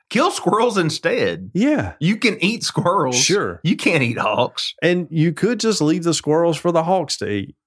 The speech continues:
Speaker 1: Yeah.
Speaker 2: Like the way God intended it all to work.
Speaker 1: <laughs>
Speaker 2: <laughs> That's how it's all supposed to work. They're not gonna eat all the squirrels. They can't.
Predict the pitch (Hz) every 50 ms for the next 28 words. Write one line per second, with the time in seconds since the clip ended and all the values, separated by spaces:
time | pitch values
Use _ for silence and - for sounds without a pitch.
0 | _ - 139 185 254 254 143 117 - - 135 151 143 147 147 147 151 151 151 139
1 | 123 120 120 131 143 151 156 151 151 143 156 156 156 151 147 139 143 147 - 127
2 | 135 139 147 156 165 156 147 - 165 147 143 151 131 104 131 120 - 185 - -
3 | - 135 - _ - - - _ - 123 - _ - - 123 117 110 107 - 156
4 | 123 127 123 113 113 123 120 127 123 - 135 127 135 131 123 120 123 120 120 131
5 | 131 147 160 143 147 147 160 185 - 214 196 165 147 147 143 123 117 123 135 156
6 | 175 190 190 202 202 190 175 175 175 170 165 160 156 160 151 - - 139 135 131
7 | 135 139 147 151 143 - - 135 143 151 151 151 - - 185 185 147 - -